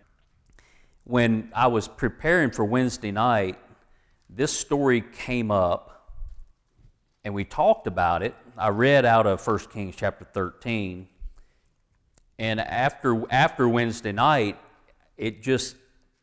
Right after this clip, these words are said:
it stayed with me, and I kept thinking of more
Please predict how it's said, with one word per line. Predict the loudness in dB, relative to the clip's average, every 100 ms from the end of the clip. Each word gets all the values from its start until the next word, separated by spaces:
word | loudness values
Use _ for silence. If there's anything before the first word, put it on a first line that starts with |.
| _ -10
it | -10 -10 -12
stayed | -4 2 2
with | 4 2 2 -2
me, | -2 -2
and | -4 -8
I |
kept | -8 -2 -2 -2 -6
thinking | -2 -2 -2 -4 -2
of | -4 -6
more | -4 0 2 2